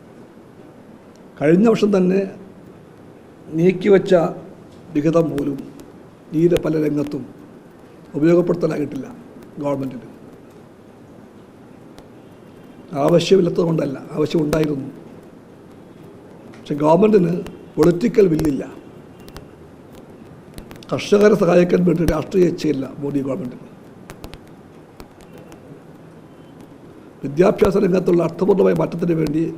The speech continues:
ഗവൺമെന്റ് ആഗ്രഹിക്കുന്നുണ്ട്. ഈ ഗവൺമെന്റ് കാണിച്ച പ്രാഥമിക വിദ്യാഭ്യാസ രംഗത്തുള്ള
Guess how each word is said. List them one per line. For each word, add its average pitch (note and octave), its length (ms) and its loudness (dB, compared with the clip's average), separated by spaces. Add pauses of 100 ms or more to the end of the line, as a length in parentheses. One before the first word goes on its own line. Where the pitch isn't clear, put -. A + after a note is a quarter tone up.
(180)
ഗവൺമെന്റ് D3 300 -6
ആഗ്രഹിക്കുന്നുണ്ട്. D3+ 580 -2 (2750)
ഈ F3 40 6 (120)
ഗവൺമെന്റ് G#3 400 4
കാണിച്ച F#3 300 2 (2000)
പ്രാഥമിക G3+ 460 2
വിദ്യാഭ്യാസ F3+ 460 4
രംഗത്തുള്ള D#3+ 400 2